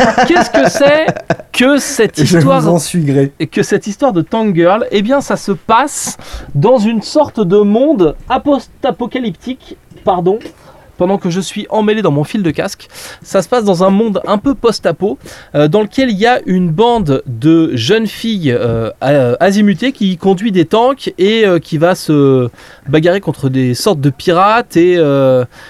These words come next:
Speaker 2: et elle, elle sort avec un marsupial anthropomorphe. Enfin, c'est un, voilà, une,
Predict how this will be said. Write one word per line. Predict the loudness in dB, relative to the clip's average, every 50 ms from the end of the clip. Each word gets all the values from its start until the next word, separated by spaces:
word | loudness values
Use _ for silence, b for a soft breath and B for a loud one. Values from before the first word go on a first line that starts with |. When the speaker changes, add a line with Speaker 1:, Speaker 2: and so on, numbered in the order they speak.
| B B B 0
Speaker 2:
et | 2
elle, | 2 4 4
elle | 2 0 0
sort | 0 0 2 2 2 2 2
avec | 2 2 2 2 0 0
un | 0 0 2 2 2
marsupial | 2 2 2 0 -2 -4 -6 -6 -4 0 0 2 2 2
anthropomorphe. | 0 0 0 -2 0 2 2 2 4 4 4 4 4 2 2 0 -2 -2
Enfin, | -4 -2 0 0 0 0 0
c'est | -2 -2 -2 0 0
un, | 0 2 0 0 0 0 -2 -2
voilà, | -2 -2 -2 -2
une, | -2